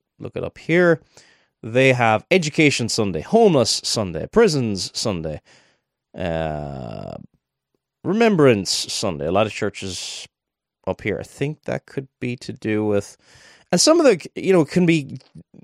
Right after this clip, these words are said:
you know, good things. It's, that could be to do with, uh, people who fought in the Second World War, or something to remember them, things like that. Nothing against that, but the Sabbath day needs to be about the Lord.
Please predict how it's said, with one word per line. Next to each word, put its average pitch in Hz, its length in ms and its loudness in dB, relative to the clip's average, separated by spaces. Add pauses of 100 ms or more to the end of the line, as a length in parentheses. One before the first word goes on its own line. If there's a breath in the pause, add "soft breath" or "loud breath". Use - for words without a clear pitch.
(140)
you 175 160 0
know, 135 60 0
good 147 240 2
things. 127 640 0
It's, - 640 -2 (3000 soft breath)
that 127 220 0
could 120 140 -6
be 110 120 -2
to 113 140 -6
do 107 180 0
with, 98 280 -2
uh, 95 180 4
people 107 220 -8
who 95 60 -4
fought 127 180 2
in - 60 -4
the 92 60 -8
Second 104 260 0
World 98 200 -2
War, 170 240 6
or 107 60 4
something - 260 -10 (260)
to - 80 -20
remember 113 300 -4
them, 110 180 0
things 92 280 -6
like 87 160 -4
that. 113 360 4
Nothing 95 340 -4
against 87 320 -6
that, 131 260 4
but 95 160 -4 (1000)
the 120 80 -6
Sabbath 170 480 4
day 123 220 4
needs 110 260 -2
to - 60 -4
be 101 100 0
about 92 180 -2
the 85 40 -12
Lord. 95 460 2